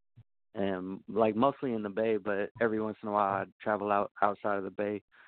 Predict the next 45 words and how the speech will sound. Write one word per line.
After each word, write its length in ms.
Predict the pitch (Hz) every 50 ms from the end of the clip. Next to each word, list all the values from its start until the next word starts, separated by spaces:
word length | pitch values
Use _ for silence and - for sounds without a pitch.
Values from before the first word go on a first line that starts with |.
| - _ -
Like, 100 | - 98
I 160 | 107 120 127
was 100 | 117 107 98
basically 480 | 120 117 113 - 104 95 113 107 104
just 220 | 92 98 104 95 95
doing 240 | 110 104 101 95 - -
every 240 | 107 107 104 107 98 -
show 160 | - 107 104
I 120 | 101 98 95
could 160 | - 107 92
possibly 480 | - 110 104 98 - - 92 92 92 92
get 320 | 92 101 107 107 101 - _ _ _ - - - - - _ _ _
and 680 | - - 101 101 101 95 95 92 92 95 90 - 90 - - 95
just 160 | 101 104 95 - - - -
opening 420 | 107 107 - - 110 104 104 101 104
up 120 | 110 101 - -
for 160 | 113 104 101
anybody 500 | 101 104 104 104 92 110 107 104 107 107
I 80 | 101 98
could. 440 | - - 120 117 110 110 107 104 - _ _ _ _ _ _ _ - - _ - - -
And 160 | 92 113 117
then, 380 | 117 117 117 117 113 113 110 107
um, 360 | 107 107 107 107 107 107 104 - _ -
right 200 | - 135 165 170
around 360 | 165 160 151 143 135 120 113 - - 113 113 -
two 100 | - 139
thousand 360 | 123 139 127 123 117 117 104 101
and 160 | 98 95 104
nine, 460 | 123 131 135 123 117 117 110 110 107 _ _ _ -
I 100 | - 104 - -
started 340 | - 113 113 107 107 101 - _ _ - -
burning 360 | - 113 113 110 110 107 107
out 160 | 113 113 110
a 40 | 107
little 240 | 101 104 107 101 104
bit 240 | 95 104 104 101 -
'cause 160 | - 113 98 90
by 180 | - 104 101
then 260 | 98 110 113 110 107 - _ _ -
I 120 | - 107 104
had, 180 | 107 107 98
uh, 120 | 95 - - - - - - - - -
like, 120 | 101 101
I 120 | 123 143 - -
started 420 | - - 127 135 131 123 117 107